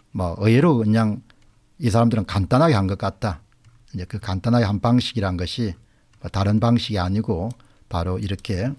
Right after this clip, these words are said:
예, 만들어진 게 소위 조작 사전 득표수라는 것은 사전 투표 득표율 빼기 당일 투표율의 거의 유-, 두 배에 해당하는 것을 만들지 않았겠냐. 물론 이거는 지금 이제 추정이기 때문에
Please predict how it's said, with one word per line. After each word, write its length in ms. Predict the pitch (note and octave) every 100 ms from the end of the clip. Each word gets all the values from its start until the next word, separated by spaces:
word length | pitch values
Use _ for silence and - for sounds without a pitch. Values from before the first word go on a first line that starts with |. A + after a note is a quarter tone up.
| - - - - - - - - - - - - - -
예, 100 | F#2+
만들어진 920 | F2+ A#2 B2 B2 C#3+ D#3 D3 D3 D3 C#3 -
게 160 | - G#2
소위 220 | - G#2
조작 500 | - A#2+ A#2 D3+ -
사전 460 | - C#3 C3 C#3+ C3+
득표수라는 760 | C#3+ - D3 - A2 G#2 G#2
것은 420 | F#2+ - B2+ E2+ - _ _ _ -
사전 380 | - C3 D3
투표 280 | D3+ C#3 D3+
득표율 440 | - D3 - C3+ A2+
빼기 320 | A#2+ A2+ -
당일 300 | A2 D3 A#2+
투표율의 600 | B2 - A2 G2+ G2+ -
거의 260 | - G2 G#2+ G#2+
유-, 180 | A#2 G#2+ -
두 160 | A#2
배에 680 | A2 C#3+ F#3 E3+ - C#3 A2+
해당하는 460 | F2 F#2 G#2 G2 F#2+
것을 240 | F#2 G#2
만들지 420 | F#2 F2+ F#2+ A2
않았겠냐. 560 | G2+ F2 - F2+ E2+ E2+ _ - - -
물론 280 | G#2+ G#2
이거는 320 | G#2+ B2 B2+ A2
지금 220 | A2+ G#2+
이제 100 | G#2+
추정이기 500 | - E3 C#3+ A#2 F#2+
때문에 480 | - G2 F2+ G#2+ G2+